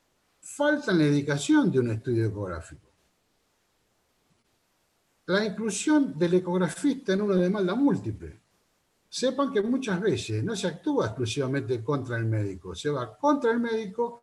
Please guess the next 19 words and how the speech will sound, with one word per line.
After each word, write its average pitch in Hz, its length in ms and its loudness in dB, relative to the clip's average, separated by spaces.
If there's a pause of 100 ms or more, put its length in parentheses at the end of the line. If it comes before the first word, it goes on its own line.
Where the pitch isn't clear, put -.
(360)
contra 175 1080 2
la 214 260 0
institución 131 1040 -2 (600)
y 180 80 2
obviamente, 233 920 2
este, 131 560 2 (400)
contra 123 300 -4
la 147 140 -4
clínica 233 420 -6
o 104 60 -8
contra, 110 260 -6
o 117 80 -10
contra 110 260 -2
el 127 60 -2
hospital, 147 400 -4
en 127 80 -4
este 110 160 -6
caso 113 360 -6
el, 98 200 -16